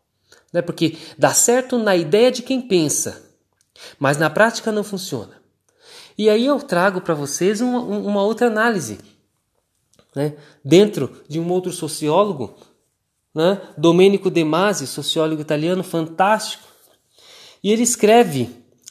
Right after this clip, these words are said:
dentro dessa questão, né? Ele vai falar sobre o ócio criativo dentro, né, desse contexto de uma sociedade intitulada por ele que nós estamos numa sociedade pós-moderna, nós rompemos,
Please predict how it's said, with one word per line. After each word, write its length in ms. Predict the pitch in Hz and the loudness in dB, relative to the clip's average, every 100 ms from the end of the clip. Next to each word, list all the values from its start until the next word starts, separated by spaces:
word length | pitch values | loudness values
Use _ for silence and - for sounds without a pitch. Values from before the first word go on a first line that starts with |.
| 139 | 2
dentro 380 | 185 220 185 | 4 4 0
dessa 260 | 170 160 156 | -2 -2 -4
questão, 760 | 151 135 - - 202 233 135 - - - - | -8 -10 -10 -2 0 0 -6 -14 -20 -20 -4
né? 160 | 180 220 | 2 4
Ele 180 | 240 208 | 4 4
vai 200 | 190 196 | 2 2
falar 460 | 190 170 160 196 | 2 2 4 0
sobre 360 | 202 - 220 214 | -2 -4 -2 -2
o 240 | 190 165 | -2 0
ócio 360 | 151 156 - 147 | 2 2 0 -10
criativo 760 | 147 143 127 - 196 202 120 95 - _ - - - | -4 -4 -2 -6 -4 -4 -6 -12 -18 _ -20 -20 0
dentro, 400 | 156 226 226 190 - _ - | 4 4 0 -6 -8 _ -6
né, 280 | 165 208 208 - | -2 -2 -4 -4
desse 240 | 175 - | -2 -2
contexto 500 | - 165 156 214 214 | -2 -4 0 0 0
de 80 | 180 | -2
uma 100 | 185 | -2
sociedade 720 | 175 180 - 160 165 185 180 | -2 -4 -2 0 2 2 2
intitulada 560 | 185 180 175 165 165 165 | -2 -6 -6 0 0 0
por 220 | 165 156 | -2 0
ele 380 | 165 196 190 - - _ _ - | 2 0 -4 -16 -20 _ _ -4
que 120 | 180 | 0
nós 160 | 180 | 2
estamos 240 | 170 180 170 | 0 -2 -2
numa 100 | 175 | -4
sociedade 560 | 180 - 165 156 160 | -4 -4 -2 0 -2
pós-moderna, 840 | 156 165 165 156 147 135 170 175 147 | -2 0 0 0 -4 2 2 4 0
nós 220 | 147 131 | 0 -2
rompemos, 840 | 143 185 185 247 269 180 - - | 0 0 2 2 2 0 -2 -4